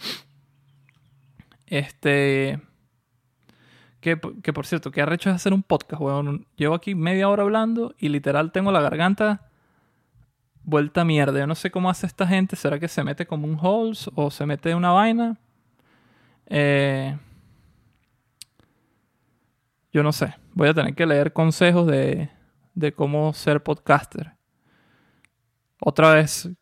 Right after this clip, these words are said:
quinientos videos de YouTube para hacer una vaina ahí toda chimba. Qué cagada. <clears throat> Voy a tomar café ya.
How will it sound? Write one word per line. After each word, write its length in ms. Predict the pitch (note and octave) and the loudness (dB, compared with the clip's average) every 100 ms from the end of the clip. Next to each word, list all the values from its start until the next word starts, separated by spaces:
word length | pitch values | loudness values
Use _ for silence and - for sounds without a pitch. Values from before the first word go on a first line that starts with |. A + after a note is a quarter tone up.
| _ _ G#3 | _ _ -4
quinientos 420 | - D3+ D3+ E3+ | 0 2 4 4
videos 200 | D3+ E3+ | 6 8
de 60 | E3+ | 6
YouTube 300 | C#3 - - | 6 2 4
para 100 | D#3 | 2
hacer 240 | - D3 | 2 0
una 120 | D#3+ | 2
vaina 280 | D#3 D#3+ D#3+ | 2 0 0
ahí 320 | D3+ D3+ D#3 - _ _ | -2 -2 -4 -8 _ _
toda 200 | D#3+ C#3+ | -4 -2
chimba. 420 | - C#3 C#3+ - _ | -2 -4 -6 -10 _
Qué 120 | - | -10
cagada. 500 | - C#3 C#3 D#3+ - _ _ _ _ | -2 0 0 -2 -10 _ _ _ _
<clears throat> 380 | - - - _ | -20 -20 -20 _
Voy 380 | E3+ F3 C#3+ C#3+ | -2 -2 0 -2
a 40 | |
tomar 200 | D3+ C#3 | 0 -2
café 260 | C#3+ - C3+ | -2 -2 -4
ya. 180 | - | -4